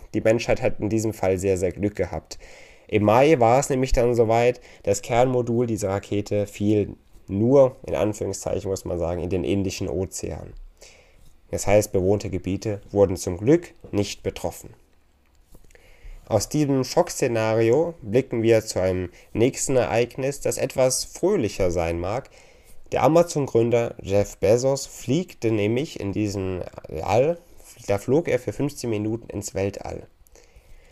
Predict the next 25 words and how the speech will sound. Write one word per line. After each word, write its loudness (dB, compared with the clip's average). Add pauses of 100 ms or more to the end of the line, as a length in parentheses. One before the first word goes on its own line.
(120)
Es -6
war 4 (180)
nur 2
ein 4
kurzer 2
bemannter 2
Flug 2 (160)
mit 0
der 2
Rakete -2
namens -4
New -2
Shepard, -4 (640)
aber 2 (100)
es -2
war 2
trotzdem 0 (260)
der -6
erste -4
bemannte 0
Flug -2
des 0
Raumfahrtunternehmens -2
Blue -2
Origin. -4